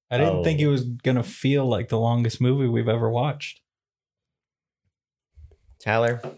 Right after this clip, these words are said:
Speaker 2: we need to watch some longer movies. I tell you what, I mean,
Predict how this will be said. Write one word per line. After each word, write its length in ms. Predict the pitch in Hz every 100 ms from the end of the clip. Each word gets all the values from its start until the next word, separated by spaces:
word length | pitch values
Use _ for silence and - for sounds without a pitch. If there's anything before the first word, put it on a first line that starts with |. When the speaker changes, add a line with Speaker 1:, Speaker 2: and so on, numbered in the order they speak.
| _ _ - -
Speaker 2:
we 140 | 113
need 100 | 190
to 60 | 151
watch 240 | 98 90
some 160 | - 90
longer 340 | 85 85 78
movies. 600 | 71 82 92 - - - - _
I 80 | 95
tell 180 | - 101
you 160 | 87
what, 260 | 90 92 -
I 120 | 107
mean, 340 | 120 104 80